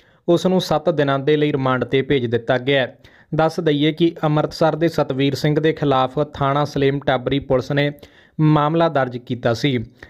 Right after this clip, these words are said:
ਇਸੇ ਮਾਮਲੇ ਦੇ ਵਿੱਚ ਪੁੱਛਗਿੱਛ ਦੇ ਲਈ ਕ੍ਰਾਈਮ ਬ੍ਰਾਂਚ ਨੇ ਜੱਗੂ ਭਗਵਾਨਪੁਰੀਆ ਨੂੰ ਬਟਾਲਾ ਤੋਂ ਲਿਆ ਕੇ ਲੁਧਿਆਣਾ ਅਦਾਲਤ ਵਿੱਚ ਪੇਸ਼ ਕੀਤਾ, ਜਿੱਥੇ ਮਾਨਯੋਗ ਅਦਾਲਤ ਨੇ ਉਸ ਦਾ ਸੱਤ ਦਿਨ ਦਾ ਰਿਮਾਂਡ ਹਾਸਲ ਕੀਤਾ ਹੈ। ਜ਼ਿਕਰ ਕਰ ਦਈਏ ਕਿ ਇਸ ਤੋਂ ਪਹਿਲਾਂ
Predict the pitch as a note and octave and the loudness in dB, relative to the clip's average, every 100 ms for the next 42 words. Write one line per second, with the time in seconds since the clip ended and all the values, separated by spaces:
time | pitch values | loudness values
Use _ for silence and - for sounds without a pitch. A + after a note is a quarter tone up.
0 | _ E3+ E3 F#3+ F3 C#3+ C#3+ D#3 D3+ D3+ | _ 0 2 2 2 0 2 2 2 2
1 | C#3 C3+ D#3 D3+ C#3+ C3+ D3 D3 D3 D#3 | 0 0 -2 0 -2 -2 0 -2 0 0
2 | C#3 C3+ C#3 C#3+ C#3 D3+ C#3+ C3 B2 C#3+ | 2 0 0 0 0 0 0 -2 -2 -2
3 | C#3+ C3 B2 D3+ D#3+ D#3+ D#3 B2+ A#2+ B2 | 0 -2 0 0 2 2 2 0 -2 0
4 | C3+ C#3 B2+ - B2+ C3 C3+ C#3 D3 B2+ | 0 0 -2 0 0 2 2 2 2 0
5 | A#2 C#3 C3+ - - _ - D#3 C#3+ E3+ | 2 2 0 -6 -20 _ 0 2 2 2
6 | E3+ D#3+ D3 C#3 C3 C#3 C#3 C#3 C#3 C3+ | 0 0 0 0 0 -2 -2 -4 -2 -2
7 | C3 - D3 D#3 D3+ D3+ D3+ E3+ D#3 C#3 | -2 -2 -2 0 0 -2 0 0 2 0
8 | C3+ C3+ D3 - C#3 C3 C3 C3 C#3+ - | 0 0 -2 -2 0 0 0 0 -4 -4
9 | - D3 E3 D#3+ D#3 - - _ - E3 | -2 0 2 2 0 -4 -20 _ -2 -2
10 | E3+ E3+ C#3 B2+ C3 C#3 C3+ C3+ C#3+ - | -2 -2 -2 0 0 0 0 -2 -4 -4
11 | B2 A#2 A#2+ A#2 A2+ C3+ C3+ A#2 - _ | -4 -2 -2 0 0 0 -2 -4 -12 _
12 | _ _ _ - C3 D#3+ F3 F3 D3+ C#3 | _ _ _ -4 -2 0 0 0 0 0
13 | D3 D#3 D#3 F3 E3+ C#3 - D#3+ D#3 C3+ | 0 0 0 0 2 0 2 2 2 0
14 | D3 | 0